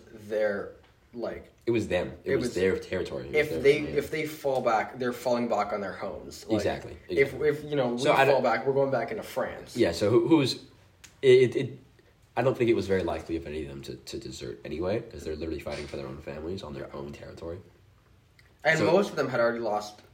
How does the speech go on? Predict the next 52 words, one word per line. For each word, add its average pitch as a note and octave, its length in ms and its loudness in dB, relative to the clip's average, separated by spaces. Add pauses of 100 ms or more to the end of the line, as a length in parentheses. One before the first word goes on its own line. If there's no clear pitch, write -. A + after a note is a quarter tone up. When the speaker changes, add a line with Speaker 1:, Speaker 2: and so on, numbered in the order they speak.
(120)
Speaker 1:
a B2 160 -4
significant B2 580 -4
amount G#2 140 -4
of G2 60 -8
their G2+ 80 -10
stuff, - 320 -2
'cause, A2 160 -8
you A2 60 -8
know, G2+ 260 -6
there G#2 200 0
were G#2 200 -2
massive G#2+ 500 -6
bombings F#2+ 540 -6
and, F#2+ 140 -12
like F#2 260 -12 (180)
Speaker 2:
And A#2+ 120 2
also A#2+ 200 4
the, F2+ 140 2
the, D#2 280 -6 (120)
the F#2+ 80 -8
U G#2+ 100 2
S G2+ 60 0
S F#2+ 120 -4
R's, F2 200 -2
like, D2 180 -10 (600)
way D#2+ 260 0
of - 80 -6
defeating - 340 -10
Hitler D#2+ 300 -8
was, C2 160 -12
like, B1+ 180 -10 (600)
if - 120 -20
he's A2+ 200 -6
gonna A2 160 -2
come D2 180 -6
in E2+ 160 -4
during D2+ 260 -8
Ru-, D2 200 -10 (100)
during - 180 -8
winter, - 360 -4 (520)
then E2+ 140 -6
we're F#2 120 0
just A2 120 -4
gonna - 140 -4
pull, - 580 -2
we're A2 120 -4
gonna A2+ 120 0
start D#2+ 300 -10
burning F#2+ 260 -2
our G2 140 -2
own G#2 140 -2
villages F2+ 440 -6